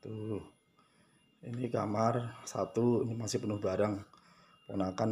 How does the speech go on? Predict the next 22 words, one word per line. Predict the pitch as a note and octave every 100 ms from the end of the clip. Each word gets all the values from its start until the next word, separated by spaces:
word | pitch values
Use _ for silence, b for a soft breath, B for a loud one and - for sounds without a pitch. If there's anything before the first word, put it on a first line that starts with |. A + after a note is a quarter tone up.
| G#2
nanti | G2+
akhir | G2+ A2+ G2
bulan | G#2 G#2+ G#2+
mau | G2+
pulang | G#2 G#2 G2
kampung, | G2+ G2 A2+ G#2+
ini |
mau | G#2 G#2
dikosongkan | G#2 G#2 G#2 G#2 G#2+ G#2+
ini. | G2+ G#2+ F2+ _ _ _ b b b b b b b -
Terus | - A#2+ A2 -
kemudian | G#2+ G#2 G#2+ G2+ G2 G#2 A2+ A#2+ B2 B2+ A#2+ B B B B B _ b b b b _
ini | A#2+ A2+
kamar | G#2 G#2+ G2 -
duanya. | G#2 - A2 G#2+ A2 G#2 F2 B B B B _ _ _ _ _ _ _ _ _ _ -
Ini |
kamar | A#2 G2 F2+
duanya | - G2 G2+ G2+
juga | G#2+ G2+
masih | G2 F#2 G2+ G2 - - _ b b b
penuh | - G2 F#2
barang. | G2 F#2 F#2+ G2 G#2+ B2+